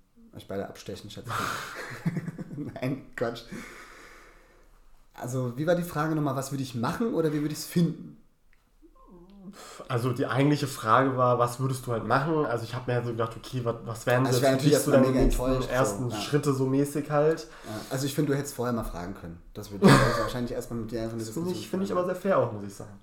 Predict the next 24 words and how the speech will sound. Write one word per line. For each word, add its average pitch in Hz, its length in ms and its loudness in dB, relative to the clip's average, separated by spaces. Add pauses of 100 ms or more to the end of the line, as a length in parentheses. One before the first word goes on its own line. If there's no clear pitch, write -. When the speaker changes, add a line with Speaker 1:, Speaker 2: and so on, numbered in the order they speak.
Speaker 1:
Ja. 104 160 -12 (400)
Speaker 2:
Was 123 140 -4
hätt-, 151 120 2
was 135 120 -2
hättest 139 200 2
du 123 80 -4
gesagt, 147 300 4
wenn 131 80 -4
ich 120 80 -6
vorher 117 180 -4
gefragt - 300 -12
hätte? - 160 -10 (1120)
Speaker 1:
Dann, 110 480 -4
Speaker 2:
Nein. 117 360 0
Speaker 1:
ähm, 123 120 4
wär's 127 220 2
ein 127 60 -10
Kompliment 120 600 -4
erstmal. 180 480 -4
Ich - 120 -4
würd 120 80 -10
sagen, 117 200 -4
okay, 131 360 -6
also 101 300 -10